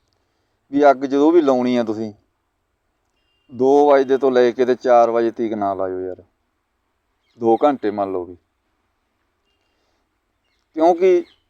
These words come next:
ਦੋ ਤੋਂ ਬੱਚਿਆਂ ਨੂੰ ਛੁੱਟੀਆਂ ਹੋ ਜਾਂਦੀਆਂ ਜੀ, ਛੁੱਟੀ ਹੋ ਜਾਂਦੀ ਸਕੂਲ ਕਾਲਜਾਂ ਨੂੰ, ਕਿਸੇ ਨੂੰ ਢਾਈ ਵਜੇ ਹੋ ਜਾਂਦੀ ਹੈ, ਕਿਸੇ ਨੂੰ ਕਦੋਂ, ਕਿਸੇ ਨੂੰ ਕਦੋਂ। ਵੀ ਉਸ ਟਾਈਮ ਵੀਰ ਬਣ ਕੇ ਵੀ ਜਿੱਧਰ ਨੂੰ ਹਵਾ ਹੋਵੇ, ਸੜਕ ਕੰਨੀ ਧੂੰਆਂ ਜਾਂਦਾ ਹੋਵੇ,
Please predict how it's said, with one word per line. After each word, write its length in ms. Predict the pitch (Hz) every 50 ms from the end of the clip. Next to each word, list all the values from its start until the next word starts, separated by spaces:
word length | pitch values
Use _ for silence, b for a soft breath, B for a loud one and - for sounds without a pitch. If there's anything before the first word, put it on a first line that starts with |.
| _ _ _ 139
ਦੋ 340 | 123 139 143 147 147 151
ਤੋਂ 360 | 139 151 151 147 147 143 143 - _ _ _ _ _ _ _ _ _ _ _ _ _
ਬੱਚਿਆਂ 340 | 135 135 - _ - 151 143
ਨੂੰ 80 | 139 120
ਛੁੱਟੀਆਂ 320 | 120 123 - - 156 147
ਹੋ 140 | 123 113 107
ਜਾਂਦੀਆਂ 400 | 101 101 98 95 95 98 101 101
ਜੀ, 120 | 95 95
ਛੁੱਟੀ 320 | 90 - 117 - _ 151 135
ਹੋ 140 | 120 117
ਜਾਂਦੀ 220 | 107 104 101 104 98
ਸਕੂਲ 320 | - _ - 120 131 123
ਕਾਲਜਾਂ 400 | - 123 113 107 104 98 107 104
ਨੂੰ, 140 | 104 98 95 _ _ _ _ _ _ _ _ _ _ _ _ _ _ _ _ _
ਕਿਸੇ 240 | - 147 117 139 151
ਨੂੰ 120 | 151 143
ਢਾਈ 240 | 127 156 156 147 131
ਵਜੇ 220 | 120 127 127 123 131
ਹੋ 160 | 127 127 127
ਜਾਂਦੀ 320 | 127 123 123 117 120 123
ਹੈ, 60 | 127
ਕਿਸੇ 260 | 117 120 127 113 127 127
ਨੂੰ 120 | 123 113
ਕਦੋਂ, 340 | - _ 135 120 113 120 117
ਕਿਸੇ 260 | - 123 104 117 123
ਨੂੰ 120 | 123 113
ਕਦੋਂ। 240 | - - 101 98 98 95 _ _ _ _ _ _ _ _ _ _ _ _ _ _ _ _ _ _ _ _ _ _ _ _ _ _ -
ਵੀ 80 | 311 349 -
ਉਸ 320 | - - 170 180 175 - -
ਟਾਈਮ 320 | - 185 170 165 165 165
ਵੀਰ 240 | 139 147 151 156 151
ਬਣ 200 | 143 147 143 135
ਕੇ 200 | - 147 143 143
ਵੀ 120 | 139 143
ਜਿੱਧਰ 500 | 139 135 - - - 135 127 139 156 180
ਨੂੰ 120 | 180 180 139
ਹਵਾ 320 | 120 123 120 127 139 135 123
ਹੋਵੇ, 320 | 120 113 110 110 101 95 _ _ _ _ _ _ _ _ _ _
ਸੜਕ 240 | 135 139 151 - 160
ਕੰਨੀ 260 | 139 160 151 147 147
ਧੂੰਆਂ 300 | 127 170 156 143 131 123
ਜਾਂਦਾ 320 | 120 120 117 113 107 110
ਹੋਵੇ, 260 | 104 101 107 104 98